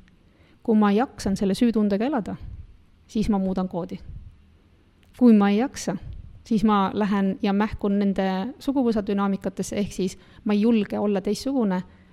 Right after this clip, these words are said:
ja ma v-, terve elu salgan ennast maha. Ehk siis kumma ma reedan? Reetma pean nagunii, kas suguvõsa või enda. Aga see otsus on minu. Ja see on juba hingetasandi õppetund, kas hing on nii, äh, kas hing tuli kogema vaprust olla teistsugune?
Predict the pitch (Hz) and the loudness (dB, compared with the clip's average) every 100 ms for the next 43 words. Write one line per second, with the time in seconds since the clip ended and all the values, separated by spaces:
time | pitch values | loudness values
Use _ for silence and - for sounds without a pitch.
0 | _ 208 202 196 185 - 220 220 220 247 | _ 0 0 0 -4 -4 -4 0 0 0
1 | 220 202 196 185 185 - 190 - - - | 0 -2 -2 -4 -4 -6 -8 -10 -12 -16
2 | - _ _ _ _ _ _ _ _ _ | -18 _ _ _ _ _ _ _ _ _
3 | - 196 196 - 269 254 214 190 180 180 | -6 -6 -6 -4 2 4 4 4 2 0
4 | 196 277 254 240 262 269 185 160 190 - | 2 2 2 4 4 4 2 -2 -6 -6
5 | 269 302 269 240 202 165 175 - - - | -2 0 2 2 0 -4 -6 -10 -12 -12
6 | - - _ _ _ - 190 247 254 247 | -16 -20 _ _ _ -4 -2 0 0 2
7 | 269 285 208 - - - - - - _ | 4 2 0 -4 -12 -14 -14 -20 -20 _
8 | - 214 226 214 214 208 254 226 190 202 | -4 0 2 4 4 4 4 2 0 0
9 | 208 214 269 220 190 185 190 - - - | 2 2 2 0 0 0 0 -4 -8 0
10 | 254 277 208 - - - - _ - _ | 4 4 4 0 -6 -16 -20 _ -20 _
11 | 196 214 220 233 226 214 196 185 180 196 | 0 4 4 4 4 4 2 0 -2 -4
12 | 196 - 269 269 - 240 220 226 226 214 | -4 4 4 4 2 0 2 0 0 0
13 | 185 208 277 - 170 - - - - - | 0 0 -2 -4 -6 -6 -12 -18 -20 -20
14 | _ - 220 196 226 - 254 202 165 | _ -2 0 2 0 -2 -4 -2 -4